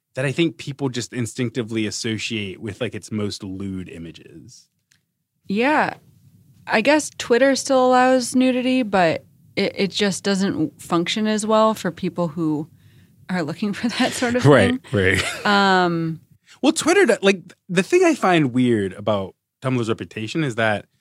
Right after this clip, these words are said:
Speaker 1: and maybe it's just 'cause I don't, I haven't used Tumblr a lot in recent years,
Speaker 2: Mm-hmm.
Speaker 1: but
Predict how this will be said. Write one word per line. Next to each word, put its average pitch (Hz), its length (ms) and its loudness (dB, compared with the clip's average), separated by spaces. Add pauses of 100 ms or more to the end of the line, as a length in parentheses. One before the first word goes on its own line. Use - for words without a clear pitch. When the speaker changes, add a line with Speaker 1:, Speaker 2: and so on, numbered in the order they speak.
(840)
Speaker 1:
and 147 100 0
maybe 175 160 6
it's 147 80 4
just 156 180 0
'cause 120 140 2
I 120 100 6
don't, 117 320 0 (160)
I 117 120 -2
haven't 110 260 0
used 98 260 -6
Tumblr 95 200 -10
a 90 120 -8
lot 90 220 -10
in 90 240 -16 (100)
recent 98 320 -10
years, 127 460 -8
Speaker 2:
Mm-hmm. 185 80 -14
Speaker 1:
but 107 300 -4